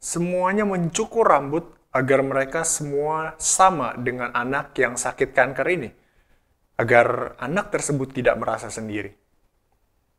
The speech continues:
Bayangkan, saudara, keadaan di sekolah waktu itu. Kelompok ini menyebut diri mereka burung Raja Wali Botak, yang sesuai dengan nama mereka. Teman-teman ini merupakan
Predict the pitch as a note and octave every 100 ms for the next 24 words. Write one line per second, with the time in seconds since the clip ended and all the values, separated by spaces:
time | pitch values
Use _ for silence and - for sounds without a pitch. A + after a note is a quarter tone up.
0 | _ - F#2 G2+ C3+ - F3+ D3+ C#3 B2+
1 | B2+ - A2 A#2 A2+ A2+ A2+ - B2 A#2
2 | A#2 A2+ - A#2+ A2 - _ _ _ _
3 | _ _ _ _ D3 D3 F3 G3 G#3 F3
4 | D#3+ C#3+ C3 C3 B2+ C3 C3 B2+ C3 B2+
5 | B2 A#2+ A#2 B2+ A#2 A#2+ - _ C#3 G3+
6 | G3+ G3 F#3+ F#3 D#3+ D3 C#3+ C#3+ C#3 C#3
7 | C#3 B2+ D3+ D#3 A2 - _ _ _ _
8 | _ _ _ - G#2+ G#2+ - A2+ A2+ A2+
9 | A2+ A2+ A2+ A#2 A#2+ D3+ - - _ _
10 | _ _ _ _ _ _ _ - D#3+ E3
11 | F3 F3 F3 F3 G3+ F#3+ D#3 D3 D3